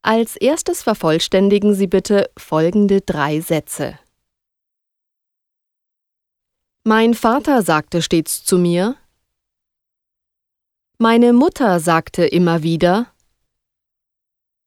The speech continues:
"Der einflussreichste Satz aus meiner Kindheit war folgender."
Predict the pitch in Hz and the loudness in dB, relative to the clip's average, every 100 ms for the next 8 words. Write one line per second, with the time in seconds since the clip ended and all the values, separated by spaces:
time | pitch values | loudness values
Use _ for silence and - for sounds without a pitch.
0 | _ _ _ _ _ 233 226 - 269 349 | _ _ _ _ _ 2 2 2 0 0
1 | - 220 208 185 175 - 170 175 208 - | 0 0 2 2 2 0 0 0 0 0
2 | 175 - 165 156 151 175 185 208 233 220 | -2 0 -2 -2 -2 0 0 2 2 0
3 | 190 175 190 - 190 160 165 147 120 | 2 0 2 2 2 2 0 0 -4